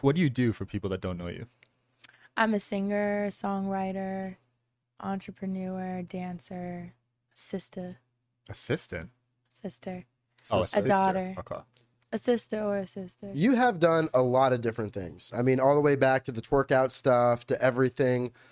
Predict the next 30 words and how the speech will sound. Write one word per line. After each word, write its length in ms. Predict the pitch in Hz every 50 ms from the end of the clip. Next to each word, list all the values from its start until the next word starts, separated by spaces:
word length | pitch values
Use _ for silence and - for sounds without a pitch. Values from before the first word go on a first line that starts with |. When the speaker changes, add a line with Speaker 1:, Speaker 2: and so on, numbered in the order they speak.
| _ _ _
Speaker 3:
What 300 | - 131 143 170 185 185 185
do 80 | 202
you 80 | 214 220
think 280 | 208 - 196 185 180 175
for 140 | - 165 143
you 260 | 127 127 143 143 143
was 240 | 127 127 120 107 113
your 200 | 123 131 131 123 117 _ _
big 380 | - 143 135 139 135 - 107 98
break 460 | 104 117 120 120 117 113 113 110 - 107
in 120 | 123 120
the 80 | 113 107
beginning 640 | 101 117 113 110 - 127 120 117 117 107 104 104 107
that 120 | 113 117 120
at 100 | 113 113
least 240 | 110 117 113 -
started 540 | - - - - 135 127 123 120 117 107 101
your 160 | 110 104 101
ascension? 480 | 101 - - 101 95 92 - - - _ _ _ _ _ _ _ _ _ _ _ _ _ _ _ _ _ _ _ -
Speaker 2:
The 200 | 117 123 - 202
Speaker 1:
Mm. 40 | 208
Speaker 2:
twerk 260 | 185 202 196 196 208
out 160 | 220 226 226
class? 340 | - 240 233 240 247 254 247
Speaker 3:
The 60 | -
twerk 260 | - - 135 127 127 139
out 140 | 123 123
class? 380 | 123 143 127 127 135 - - - _ _ _ _ _ _ _ _ -
Speaker 2:
That 140 | 202 190 196
was, 220 | 190 180 165 -